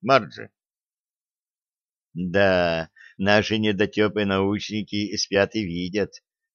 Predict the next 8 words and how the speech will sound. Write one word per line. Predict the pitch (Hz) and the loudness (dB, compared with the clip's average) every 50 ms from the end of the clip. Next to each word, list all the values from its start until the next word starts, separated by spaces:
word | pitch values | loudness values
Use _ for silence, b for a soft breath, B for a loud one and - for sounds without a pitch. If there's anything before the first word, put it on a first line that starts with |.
| _ _ | _ _
как | 104 104 107 98 | 4 4 4 4
бы | 98 - 185 | 2 -2 -4
перебраться | - 113 113 117 117 101 98 92 90 95 101 - - - - 107 90 - _ | -2 0 2 2 2 2 2 2 4 2 2 2 0 0 0 0 -2 -4 _
в | - | -6
лабораторные | 113 110 107 110 120 120 117 - - 107 104 101 101 104 104 | -4 -2 0 2 2 2 2 2 2 2 2 2 0 -2 -2
подземелья | - 113 110 92 87 113 120 113 110 107 101 95 101 104 | 0 -2 -2 -2 -2 -2 -2 0 0 0 0 0 0 0
города | 95 101 101 95 98 92 107 | 0 2 2 2 2 2 0
избранных. | 113 113 113 101 82 73 73 82 82 85 80 78 76 73 71 - _ _ | 0 0 -2 -4 -6 -6 -6 -6 -4 -4 -4 -6 -10 -12 -16 -18 _ _